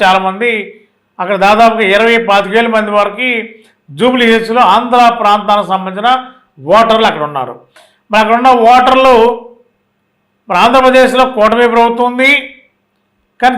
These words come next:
తె-, తెలంగాణలో కాంగ్రెస్ ప్రభుత్వం ఉంది. అంటే మరి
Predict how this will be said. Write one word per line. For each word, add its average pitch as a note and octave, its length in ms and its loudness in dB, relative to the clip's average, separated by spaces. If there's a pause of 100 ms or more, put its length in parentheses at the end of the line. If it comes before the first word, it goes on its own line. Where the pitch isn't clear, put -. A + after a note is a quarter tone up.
తె-, A3+ 240 0
తెలంగాణలో B3+ 400 2 (120)
కాంగ్రెస్ G#3 380 0
ప్రభుత్వం D#3+ 380 -4
ఉంది. B2+ 120 -18 (840)
అంటే A#3 160 0 (100)
మరి C4 120 2